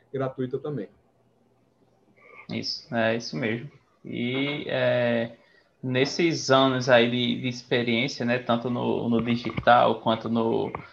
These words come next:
Speaker 2: no presencial, qua-, quais foram os maiores desafios que você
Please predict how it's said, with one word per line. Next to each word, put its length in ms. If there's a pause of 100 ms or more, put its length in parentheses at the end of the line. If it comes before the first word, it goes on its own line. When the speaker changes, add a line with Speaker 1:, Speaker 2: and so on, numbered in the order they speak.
(600)
Speaker 2:
no 840 (240)
presencial, 920
qua-, 320
quais 260
foram 220
os 120
maiores 640
desafios 920
que 580 (340)
você 640